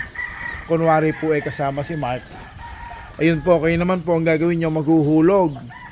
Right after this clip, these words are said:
Magtataka naman kayo, bakit iba number, sasabihin naman ng scammer,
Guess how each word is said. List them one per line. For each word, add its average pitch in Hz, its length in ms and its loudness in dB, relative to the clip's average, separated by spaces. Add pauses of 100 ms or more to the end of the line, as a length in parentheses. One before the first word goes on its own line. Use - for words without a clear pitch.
(140)
Magtataka 160 480 0
naman 170 240 0
kayo, 180 200 4
bakit 151 280 2
iba 156 240 2
number, 156 480 0
sasabihin 151 480 -2
naman 151 200 -4
ng 135 80 -10
scammer, 156 520 -2